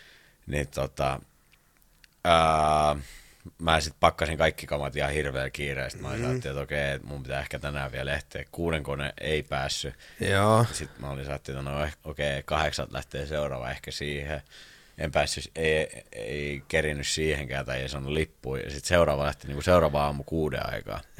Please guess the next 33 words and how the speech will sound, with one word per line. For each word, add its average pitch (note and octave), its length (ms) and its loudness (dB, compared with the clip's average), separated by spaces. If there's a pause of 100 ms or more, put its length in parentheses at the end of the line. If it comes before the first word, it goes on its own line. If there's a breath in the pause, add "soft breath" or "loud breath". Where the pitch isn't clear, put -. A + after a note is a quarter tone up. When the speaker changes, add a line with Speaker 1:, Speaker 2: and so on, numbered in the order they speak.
(160)
Speaker 2:
Joo. G2+ 240 4 (140)
No B2+ 60 8 (460 loud breath)
Speaker 1:
Lähti E2+ 120 2
Speaker 2:
siihen A2 180 6
Speaker 1:
seuraava G2 240 10
Speaker 2:
tulikin F2 200 8
sit F2+ 100 4
jo F2+ 100 0
vähän F#2+ 200 6
aikaa. F2+ 380 4
Speaker 1:
Juu, F2 220 6
siihen F#2 180 6
Speaker 2:
Joo. G2 100 8
Speaker 1:
tuli A2+ 100 8
sit A#2+ 100 8
vähän D#2+ 180 6
aikaa. D2+ 280 6
Sit D#2 140 -6
mä D2+ 80 -2
sain D2+ 180 0
hoidettua D2+ 440 2
noi C#2+ 160 -4
kaikki D2+ 260 -2
kamat D2+ 360 -2
ja C#2 60 -6
näin. D2+ 340 -2 (440 soft breath)
Mut D2+ 140 -4
sit F2 200 2
kun F2 120 0
mä D#2+ 80 2
pääsin D2+ 320 4
tota C#2+ 220 0
Jenkkeihin, E2 840 4